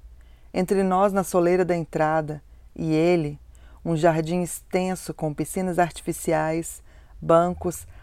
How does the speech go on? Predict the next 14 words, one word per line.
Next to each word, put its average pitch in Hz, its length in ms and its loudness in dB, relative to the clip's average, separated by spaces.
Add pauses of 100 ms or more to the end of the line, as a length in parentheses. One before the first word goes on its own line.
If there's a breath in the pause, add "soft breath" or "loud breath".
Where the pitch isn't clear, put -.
(140 soft breath)
árvores 170 680 2 (300 soft breath)
e 180 140 0
grama 190 340 6
muito 226 380 2
bem 175 200 0
cuidados. 143 840 -4 (680 soft breath)
E 208 140 4
lá 220 240 4
atrás, 196 600 0
um 196 140 -2
rio 190 240 -2
caudaloso. 180 800 2 (680 soft breath)
Quer 196 160 4
dizer, 151 440 0